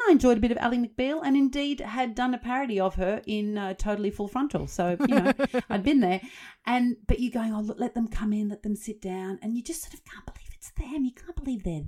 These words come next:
Speaker 1: there. And they had a cheeky little cake each. So I think he had some kind of eclair situation.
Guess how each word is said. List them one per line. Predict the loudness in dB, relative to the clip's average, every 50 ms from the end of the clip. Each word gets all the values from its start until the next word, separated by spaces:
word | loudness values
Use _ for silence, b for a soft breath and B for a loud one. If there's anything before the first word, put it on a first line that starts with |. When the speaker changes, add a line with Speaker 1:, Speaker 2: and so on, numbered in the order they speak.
| 0
Speaker 1:
there. | 0 0 0 0 -4 -8 -8 -8 -14 -20 B B B B B B B B B B B
And | -2 0 0 2 2 2 2 0 0 -4 -6 -8
they | -6 -4 -2 -2 -2 -4
had | -4 -4 -4 -4 -4
a | -4
cheeky | -8 -6 -8 -8 -8 -8 -10
little | -10 -8 -10 -10
cake | -10 -10 -12 -10 -10 -12 -14 -12 -12
each. | -12 -12 -12 -16 -20 -20 -20 -20 _ b b b b b b b _
So | -4 0 0 2
I | 2 2 0
think | -2 -2 2 2 2 0
he | 0 -4 -2 -2 0 0 -2 -2
had | -4 -6 -4 -2 0 0 0 0 -2 -4 -6 -10 -8
some | -4 -2 -2 -2
kind | -4 -8 -10 -6 -4 -4 -2 -2
of | -2 -2 -2 -4 -6 -12 -14 _
eclair | -14 -12 -12 -10 -4 -2 -2 -2 -2 -2 -4
situation. | -4 -4 -6 -6 -4 -4 -2 0 0 0 -2 -2 -2 -2 -2 0 -2 -2